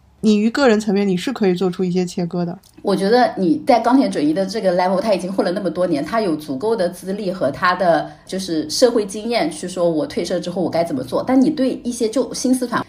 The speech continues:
Speaker 2: 他们混了那么多年，做了那么多年练习生，辛辛苦苦混到出道，然后你让他们说，而且他们又不可能说我跟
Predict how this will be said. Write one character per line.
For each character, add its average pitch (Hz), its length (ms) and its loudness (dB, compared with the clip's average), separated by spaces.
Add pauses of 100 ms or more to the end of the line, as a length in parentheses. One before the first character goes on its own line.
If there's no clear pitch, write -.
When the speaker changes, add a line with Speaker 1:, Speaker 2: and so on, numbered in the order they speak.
(120)
Speaker 2:
他 381 160 0
们 349 260 2
混 359 180 0
了 294 100 4
那 294 120 6
么 262 100 2
多 208 160 -2
年， 170 400 -4 (280)
做 294 140 0
了 254 80 2
那 285 80 6
么 269 100 2
多 214 140 -4
年 196 160 -4
练 202 180 -6
习 165 200 -10
生， 190 200 -6
辛 254 200 -2
辛 269 120 2
苦 262 140 -6
苦 180 160 -4
混 226 180 -4
到 196 160 -2
出 196 220 -10
道， 196 300 -4 (100)
然 185 140 0
后 247 100 4
你 220 160 -2
让 196 180 2
他 214 160 -6
们 196 160 -4
说， 190 320 -2 (180)
而 240 100 4
且 247 120 4
他 262 140 0
们 240 280 2
又 226 100 -2
不 254 100 -4
可 247 140 -6
能 165 160 -2
说 196 160 -2
我 170 240 -4
跟 202 280 -4